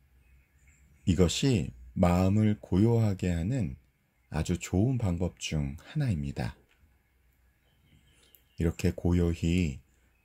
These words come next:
마음과 몸이 이완된 후에는 눈을 감은 채 자신이 엘리베이터를 타고서 문을 닫고 그 다음 버튼을 눌러 지하 칠 층으로 내려가는 것을 상상합니다.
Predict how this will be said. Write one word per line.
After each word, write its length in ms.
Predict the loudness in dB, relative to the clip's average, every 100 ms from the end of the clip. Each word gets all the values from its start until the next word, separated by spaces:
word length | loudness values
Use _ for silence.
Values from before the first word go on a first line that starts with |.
| -4
마음과 800 | 0 0 0 -2 0 0 0 -4 -10 _ _ -6
몸이 520 | 0 2 4 2 0
이완된 560 | -2 0 0 0 0 -2
후에는 680 | -2 0 0 0 -2 0 -2 _ _ _ _ _ _ _ _ _
눈을 320 | 4 6 6
감은 380 | 4 2 2 -2
채 340 | -4 -6 -6 -8 _ _ _ _ _ _
자신이 460 | -4 -2 2 4 4
엘리베이터를 880 | 4 4 4 2 0 -2 -2 -2 0
타고서 680 | -2 -2 -2 -2 -4 -6 _ -4 2
문을 280 | 4 2
닫고 720 | -2 -6 -8 -10 _ -8 -8 -12 _ _ _ _ _ _ _
그 100 | 0
다음 300 | 4 4 2
버튼을 540 | 0 -4 0 0 2
눌러 460 | 0 0 2 0 -4 _ _ _ _
지하 460 | -4 0 2 0 -2
칠 300 | -4 -2 -2
층으로 460 | 0 0 2 2
내려가는 480 | 4 4 4 2 0
것을 400 | 0 -2 0 0
상상합니다. 880 | 0 -4 -4 -2 -2 -2 -6 -8 -10